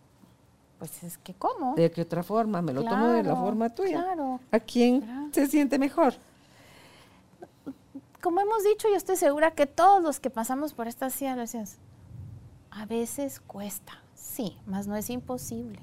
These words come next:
Speaker 1: Y es el regalo más lindo, ¿verdad? Para eso estamos aquí, para aprender. Nadie, nadie viene sabiendo, dicen, ¿verdad? Qué sabios los abuelitos, tú. Nadie nace sabiendo.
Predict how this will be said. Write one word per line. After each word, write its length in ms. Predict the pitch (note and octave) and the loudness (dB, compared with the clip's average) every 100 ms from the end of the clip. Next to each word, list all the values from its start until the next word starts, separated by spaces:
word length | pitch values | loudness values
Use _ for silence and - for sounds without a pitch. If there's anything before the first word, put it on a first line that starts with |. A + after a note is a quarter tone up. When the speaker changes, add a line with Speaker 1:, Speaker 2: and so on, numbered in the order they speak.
| - - _ | -20 -20 _
Speaker 1:
Y 160 | A3 A3+ | -4 -2
es 160 | A3 | -2
el 100 | C4+ | -6
regalo 400 | B3 G#3+ G#3 A3+ | -8 -10 -12 -12
más 220 | C4 B3+ B3+ | -8 -8 -8
lindo, 300 | E4 F4+ - - _ _ _ _ _ _ _ _ G3+ | -10 -10 -16 -18 _ _ _ _ _ _ _ _ -12
¿verdad? 360 | F#3+ G#3+ E4 - _ _ _ _ _ _ - | -8 -6 -6 -10 _ _ _ _ _ _ -6
Para 160 | B3 | -2
eso 140 | B3+ E4 | 0 -2
estamos 420 | D#4 D4 D#4 D#4 | -6 -6 -6 -6
aquí, 280 | G#3 - D4+ | -8 -6 -10
para 280 | - A#3 G#3+ | -8 -8 -8
aprender. 640 | G3 G#3 G3 G#3 B3 B3+ - _ _ _ _ - - _ _ _ _ _ _ _ _ | -10 -10 -8 -4 -4 -4 -6 _ _ _ _ -20 -20 _ _ _ _ _ _ _ _
Nadie, 440 | A#3 C4 D4+ D4+ - | 0 0 2 -2 -2
nadie 880 | B3+ C4+ D4 D4 C#4 A#3 G#3+ G#3 G#3 | -2 -2 -2 -2 -2 -4 -6 -10 -10
viene 260 | G#3 B3 C#4+ | -4 -2 -2
sabiendo, 480 | C#4 A3+ A#3+ C#4 B3+ | -4 -4 -4 -4 -4
dicen, 320 | C#4 C#4 A#3 | -6 -8 -10
¿verdad? 240 | A3+ B3+ C4+ _ _ _ - | -10 -12 -16 _ _ _ -12
Qué 140 | C4 | -10
sabios 420 | - C#4+ D#4 C#4 | -6 -6 -4 -6
los 160 | A#3 A3+ | -6 -8
abuelitos, 560 | A3 G#3+ C#4+ - B3+ | -10 -10 -12 -12 -14
tú. 200 | - B3+ B3+ _ - _ _ _ _ _ A#3+ | -12 -14 -14 _ -20 _ _ _ _ _ -10
Nadie 320 | C4+ F4 E4 | -8 -8 -8
nace 320 | D4 C4+ D4+ | -8 -8 -10
sabiendo. 500 | C#4+ B3+ A3 G#3 A3 | -12 -10 -10 -10 -12